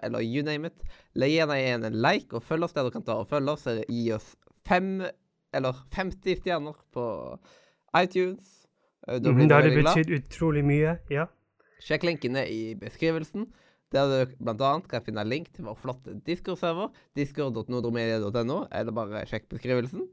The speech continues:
Speaker 1: der du kan finne og prate med hundrevis av andre fantastiske mennesker eller Galfort-elever.
Speaker 2: Og
Speaker 1: Og
Speaker 2: kanskje du kan finne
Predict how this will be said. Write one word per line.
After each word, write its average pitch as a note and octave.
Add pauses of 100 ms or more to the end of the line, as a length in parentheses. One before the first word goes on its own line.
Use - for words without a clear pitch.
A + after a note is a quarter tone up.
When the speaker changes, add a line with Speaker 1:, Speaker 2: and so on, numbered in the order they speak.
Speaker 1:
der C#3+
du -
kan G#2+ (380)
finne F#3+ (100)
og F#3+
prate D3 (280)
med G#2+
hundrevis D#3
av C#3 (140)
andre A#2+
fantastiske D3+
mennesker C#3+
eller G2
Galfort-elever. D#3 (840)
Speaker 2:
Og D#3
Speaker 1:
Og B2+
Speaker 2:
kanskje C#3 (400)
du D3
kan C3+
finne C#3